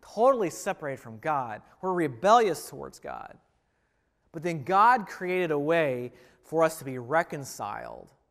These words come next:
for our relationship with him to be fixed through Jesus Christ. And so when it comes to conflict and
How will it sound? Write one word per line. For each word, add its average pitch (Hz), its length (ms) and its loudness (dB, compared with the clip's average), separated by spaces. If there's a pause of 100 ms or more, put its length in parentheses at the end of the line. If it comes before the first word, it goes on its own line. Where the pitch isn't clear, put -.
(580)
for 175 160 0
our 175 100 4
relationship 156 800 -2
with 131 120 -10
him 160 160 -10
to 135 60 -10
be 117 120 -12
fixed - 440 -12
through 123 140 -12
Jesus 110 280 -14
Christ. - 640 -18 (1000)
And 202 120 -2
so 254 100 4
when 233 140 8
it 240 100 2
comes 269 300 0
to 190 100 -4
conflict 214 720 -2
and 180 160 -6